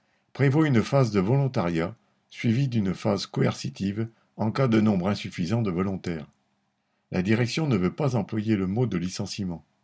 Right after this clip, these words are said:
En avril deux mille quinze, lorsque Nokia avait racheté Alcatel, Macron, alors ministre de l'économie, s'était félicité dans un communiqué de voir se constituer, citation, « un champion européen dans le domaine des technologies de communication,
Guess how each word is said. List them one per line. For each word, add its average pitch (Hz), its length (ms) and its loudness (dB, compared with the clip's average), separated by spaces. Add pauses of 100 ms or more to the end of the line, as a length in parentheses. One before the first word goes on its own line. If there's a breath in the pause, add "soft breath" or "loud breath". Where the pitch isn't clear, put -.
(640)
En 123 140 0
avril 117 280 4
deux 101 120 0
mille 104 260 0
quinze, 147 420 0 (220 soft breath)
lorsque 117 320 -2
Nokia 131 460 2
avait 92 320 -2
racheté 95 420 -6
Alcatel, 127 600 -4 (560)
Macron, 120 500 -2 (320 soft breath)
alors 113 240 2
ministre 139 480 0
de 87 140 0
l'économie, 120 640 -2 (240 soft breath)
s'était 127 340 2
félicité 127 640 2
dans 98 220 0
un 95 40 2
communiqué 95 760 -2 (180)
de 107 80 2
voir 117 340 4
se - 140 -8
constituer, 113 800 -4 (120)
citation, « 113 640 -4 (760 soft breath)
un 120 100 0
champion 131 460 2
européen 127 500 4
dans 107 140 2
le 104 140 0
domaine 117 360 2
des 101 140 -4
technologies 110 640 -2
de 95 100 -4
communication, 110 920 -2